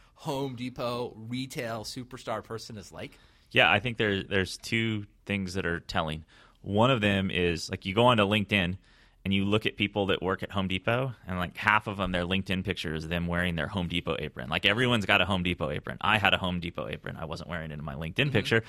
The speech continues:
Speaker 2: um, but I certainly had it.
Speaker 1: But wait, what is the story? Is that, like, mandated? Like, everyone has to take that picture and, like, put it on, or is that just, like, a
Speaker 2: It's not
Speaker 1: cultural thing?
Speaker 2: mandated, but, like, you know, people
Speaker 1: They do
Speaker 2: embrace
Speaker 1: it.
Speaker 2: it.
Speaker 1: I
Speaker 2: They
Speaker 1: see it a
Speaker 2: love
Speaker 1: lot.
Speaker 2: it, right?
Speaker 1: Yeah.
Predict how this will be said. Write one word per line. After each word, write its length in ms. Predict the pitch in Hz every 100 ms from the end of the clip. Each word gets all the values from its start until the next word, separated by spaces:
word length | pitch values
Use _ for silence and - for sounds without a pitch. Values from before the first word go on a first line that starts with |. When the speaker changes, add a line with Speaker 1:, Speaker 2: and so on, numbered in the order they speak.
| - - -
Speaker 2:
um, 240 | 95 87
but 80 | 101
I 60 |
certainly 320 | 101 143 123 113
had 240 | 117 127
it. 20 |
Speaker 1:
But 80 | 156
wait, 220 | 262 185
what 180 | 143 226
is 140 | 311 269
the 60 |
story? 200 | 214 175
Is 140 | - 123
that, 160 | 170
like, 120 | 285 -
mandated? 560 | 123 151 170 185 175
Like, 140 | 123 -
everyone 240 | 127 127
has 260 | 110 123 -
to 180 | 202 - -
take 260 | - 127 -
that 140 | 139
picture 460 | 175 165 180 190 -
and, 160 | 127 120
like, 120 | 113
put 140 | 113 131
it 60 |
on, 220 | 123 135
or 80 | 127
is 60 | 101
that 120 | 107
just, 160 | 104 110
like, 100 | 117
a 40 |
Speaker 2:
It's 140 | 127
not 180 | 156 160
Speaker 1:
cultural 120 | 120 117
thing? 160 | 120
Speaker 2:
mandated, 340 | 131 139 160 131
but, 220 | 117 -
like, 240 | 113 98 - - 55 - _
you 100 | -
know, 160 | 92 87 - _
people 440 | 113 110 117 110 110
Speaker 1:
They 120 | 107
do 80 | 101
Speaker 2:
embrace 280 | 101 160 -
Speaker 1:
it. 40 |
Speaker 2:
it. 40 | 95
Speaker 1:
I 60 |
Speaker 2:
They 80 | 139
Speaker 1:
see 60 | 92
it 40 |
a 40 | 95
Speaker 2:
love 140 | 139
Speaker 1:
lot. 80 | 101
Speaker 2:
it, 40 | 76
right? 200 | 90 107
Speaker 1:
Yeah. 160 | 139